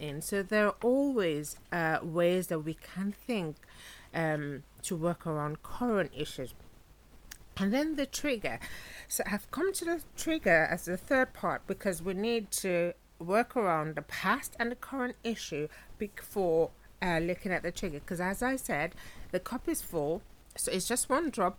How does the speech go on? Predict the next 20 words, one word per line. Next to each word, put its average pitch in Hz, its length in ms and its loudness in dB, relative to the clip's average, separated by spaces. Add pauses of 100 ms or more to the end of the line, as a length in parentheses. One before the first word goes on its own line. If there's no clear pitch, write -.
So - 180 0
the, 180 220 -2
the, 185 240 -4
the, 175 260 0
the 165 260 -4
impact 285 380 0
of 202 120 -4
that 196 200 0
one 185 300 0
drop 139 340 -2 (140)
is 165 320 2
what 170 220 2
has 185 180 -2
caused 170 260 -6
the 180 80 -8 (320)
s-, - 220 -12
cup - 380 -4
to 202 120 -4
fill 196 300 0
over. 208 360 2